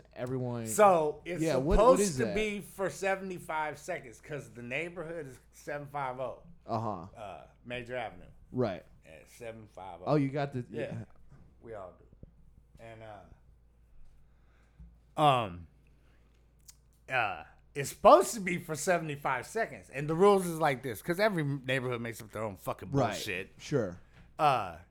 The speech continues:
Speaker 2: we all, you know, beat you up, but you supposed to fight back.
Speaker 1: Yeah.
Speaker 2: Man, now I've both seen in my time, and this is what I did. Just hit one person and take your long ass out. I think mine was, like, a minute and a half.
Speaker 1: Yeah.
Speaker 2: I really,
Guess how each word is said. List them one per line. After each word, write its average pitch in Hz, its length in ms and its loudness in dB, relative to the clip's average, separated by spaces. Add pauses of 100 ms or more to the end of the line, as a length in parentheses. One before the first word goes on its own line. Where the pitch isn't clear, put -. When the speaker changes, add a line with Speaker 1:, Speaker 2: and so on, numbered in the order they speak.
(560)
Speaker 2:
we 131 200 -4
all, 120 240 0
you 127 120 -10
know, 107 180 -10
beat 110 320 -10
you 123 140 -6
up, 104 220 -6
but 95 180 -16
you 123 80 -10
supposed 110 280 -6
to 110 80 -10
fight 95 280 -8
back. - 200 -14 (420)
Speaker 1:
Yeah. 123 160 -6
Speaker 2:
Man, 160 240 -2 (420)
now 127 260 0
I've 156 360 6
both 160 260 4
seen 165 600 2
in 147 140 -4
my 131 160 2
time, 151 520 -2 (100)
and 123 260 0
this 123 200 -6
is 113 140 -12
what 113 220 -6
I 104 160 -2
did. 85 240 -14
Just 110 200 -10
hit 98 260 -8 (200)
one 92 260 -12
person 82 540 -10
and 85 260 -14 (140)
take 98 240 -8
your 87 120 -10
long 85 320 -8
ass 80 180 -10
out. 82 200 -8
I 123 160 4
think 143 240 -2
mine 123 240 0
was, 101 100 -12
like, 101 160 -8
a 87 40 -16
minute 107 260 -8
and 98 80 -6
a 95 40 -6
half. 98 280 -4 (220)
Speaker 1:
Yeah. 110 300 -6 (160)
Speaker 2:
I 156 80 6
really, 156 260 4